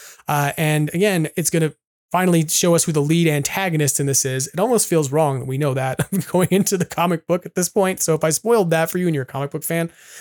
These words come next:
there's a ghost and its name is Madame Malveaux, or at least a really scary, creepy looking green woman who's on the cover. Uh, you can check this out now. Uh, Ghostbusters News has the image for sure on hi-, their website. You can take it out, take a look at that there. If you wanna pick the book up,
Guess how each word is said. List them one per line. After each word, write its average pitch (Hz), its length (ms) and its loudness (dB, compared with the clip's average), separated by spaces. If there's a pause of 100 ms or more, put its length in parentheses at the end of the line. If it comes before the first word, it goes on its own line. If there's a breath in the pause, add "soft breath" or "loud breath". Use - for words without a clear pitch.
(160 loud breath)
there's 226 220 2
a 247 80 0
ghost 233 360 0
and 165 80 2
its 160 140 -2
name 190 160 2
is 190 120 2
Madame 202 280 2
Malveaux, 196 460 4
or 143 220 2
at 139 80 -2
least 175 240 0
a 165 40 0
really 185 220 2
scary, 180 460 2
creepy 180 400 -2
looking 175 340 2
green 175 260 2
woman 180 240 4
who's 135 140 0
on 160 120 0
the 156 60 -2
cover. 165 300 2 (460 loud breath)
Uh, 147 160 0
you 170 80 0
can 185 100 0
check 214 280 0
this 208 220 0
out 190 280 2
now. 175 460 2
Uh, 147 260 0
Ghostbusters 160 880 0
News 165 240 4
has 165 220 2
the 151 120 -2
image 156 320 0
for 151 180 -2
sure 160 520 2
on 147 360 -2 (120)
hi-, 147 260 -4
their 170 220 0
website. 175 480 2
You 165 40 -4
can 151 100 -2
take 156 180 -2
it 147 60 0
out, - 180 -4
take 165 160 -4
a - 20 0
look 151 140 -2
at 139 60 -4
that 139 180 -4
there. 190 220 4
If - 420 -12
you 160 80 2
wanna 160 160 2
pick - 220 -4
the 156 60 -2
book 147 220 -2
up, 214 220 0